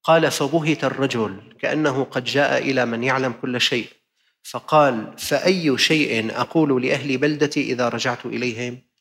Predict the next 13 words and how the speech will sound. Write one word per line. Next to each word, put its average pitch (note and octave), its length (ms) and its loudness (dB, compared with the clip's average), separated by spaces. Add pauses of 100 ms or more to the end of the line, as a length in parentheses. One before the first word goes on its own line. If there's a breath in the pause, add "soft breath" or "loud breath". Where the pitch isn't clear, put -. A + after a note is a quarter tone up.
صار C#3 180 -2
لي C#3 80 -2
ست - 260 -6
أشهر C3+ 300 -4
ماشي B2+ 280 -4
لعندك." A#2 500 -6 (520 soft breath)
قال: C#3 260 4
"قل D3 440 0
لهم: C3 600 -2
'قال C#3+ 320 2
مالك: C3 760 -4 (160)
لا C#3+ 240 0
أعلم.'" A2 400 -6